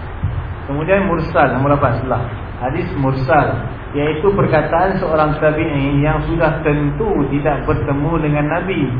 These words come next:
Apabila ia berkata, "Telah bersabda Nabi sallallahu alaihi wasallam," qala Rasulullah sallallahu alaihi wasallam, Hasan Basri kata, "Qala Rasulullah sallallahu alaihi wasallam." Hasan Basri kan lahir selepas Nabi, Nabi wafat. Tak pernah jumpa Nabi pun. Macam mana dia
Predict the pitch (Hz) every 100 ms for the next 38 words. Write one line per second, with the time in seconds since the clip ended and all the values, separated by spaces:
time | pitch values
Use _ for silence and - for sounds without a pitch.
0 | - - - 147 147 165 175 170 170 170
1 | 160 147 139 131 214 254 - - - -
2 | 170 160 156 147 131 147 - - 165 175
3 | 175 170 147 139 151 143 139 143 135 139
4 | 139 139 135 139 139 143 139 - - -
5 | - - - 151 165 156 151 139 147 147
6 | 139 147 135 135 131 156 151 147 151 165
7 | 151 147 170 147 151 156 147 143 151 143
8 | 147 139 143 139 139 120 131 139 143 147
9 | 143 - 165 175 165 156 160 170 160 -
10 | 147 139 139 135 131 135 170 - - -
11 | - - - - - - - - - 147
12 | 147 165 117 - - - - - - -
13 | 135 147 143 147 160 160 160 180 180 147
14 | 135 135 185 196 127